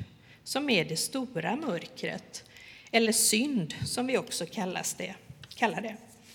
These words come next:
Det är ju detta mörker, bortvändheten från Gud,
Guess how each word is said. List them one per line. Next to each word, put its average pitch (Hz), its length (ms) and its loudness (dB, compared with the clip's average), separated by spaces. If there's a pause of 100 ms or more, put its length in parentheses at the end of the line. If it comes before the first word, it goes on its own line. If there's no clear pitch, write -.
(580)
Det 247 60 0
är 247 40 4
ju 247 60 2
detta 269 460 -2
mörker, 202 720 -2
bortvändheten 175 1120 -4
från 190 320 -2
Gud, 220 520 -4